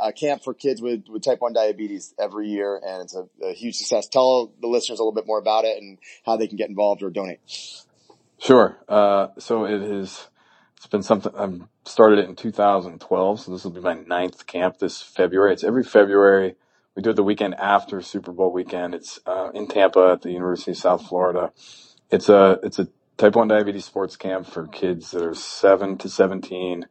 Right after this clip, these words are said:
Speaker 2: We offer a ton of different sports. All the coaches and counselors at the camp are, are type one di-,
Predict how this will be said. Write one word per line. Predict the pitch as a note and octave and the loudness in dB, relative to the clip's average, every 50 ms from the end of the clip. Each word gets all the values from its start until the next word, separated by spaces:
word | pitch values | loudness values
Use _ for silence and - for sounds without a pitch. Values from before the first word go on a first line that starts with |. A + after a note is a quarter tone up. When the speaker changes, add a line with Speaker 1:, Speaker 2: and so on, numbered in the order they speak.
| _ - _ _ _ _ _ _ _ | _ -20 _ _ _ _ _ _ _
Speaker 2:
We | - F2+ F2 | -6 0 2
offer | F2 F2+ E2+ - F#2 F2 E2+ | 4 4 4 2 -2 -2 -2
a | E2+ | -4
ton | E2 - - - G#2+ G#2 | -6 -6 2 4 4 6
of | G2+ G2+ | 6 6
different | F#2+ F#2+ G#2 F2+ | 4 4 -2 -10
sports. | - - - F#2 F#2 F2 - | -6 0 2 2 2 0 0
All | - F#2+ G2 F#2+ | 2 2 4 4
the | F#2+ - | 4 2
coaches | - - - G2+ G2 F#2+ - - G2+ G2 F#2 - - | 0 -2 2 2 2 2 2 0 -2 0 -2 -4 -6
and | F2+ F#2 F#2+ F#2+ F2 F2 - | -8 -8 -6 -6 -8 -10 -6
counselors | - G#2 F#2+ F#2 - - G#2 F#2+ F#2 G2 | 0 2 2 2 2 0 -2 -2 -2 -4
at | F#2 - | -6 -8
the | F2 | -10
camp | - - F#2 F#2 F2 - | -8 -4 -4 -4 0 0
are, | F2 E2+ E2 - _ _ _ - _ _ _ _ | 0 0 0 -2 _ _ _ -20 _ _ _ _
are | G2 G2 | 0 4
type | - G2+ F#2+ - | 6 4 4 4
one | G2 F#2 | 2 -2
di-, | E2 E2 E2 F2+ | -2 -2 -2 -2